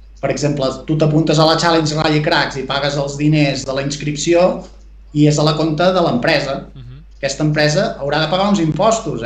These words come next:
Speaker 1: eh, de, d'això. O sigui, no seran tots nets.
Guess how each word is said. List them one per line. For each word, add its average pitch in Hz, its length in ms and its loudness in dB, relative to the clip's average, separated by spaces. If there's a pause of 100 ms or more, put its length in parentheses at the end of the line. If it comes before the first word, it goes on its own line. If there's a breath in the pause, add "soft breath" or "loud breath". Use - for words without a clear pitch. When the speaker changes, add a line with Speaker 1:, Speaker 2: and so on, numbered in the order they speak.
Speaker 1:
eh, 175 220 0
de, 127 280 -4
d'això. 127 520 -4
O - 600 -20
sigui, 127 240 -4
no 135 140 -2
seran 165 380 0
tots 139 220 -4
nets. - 480 -4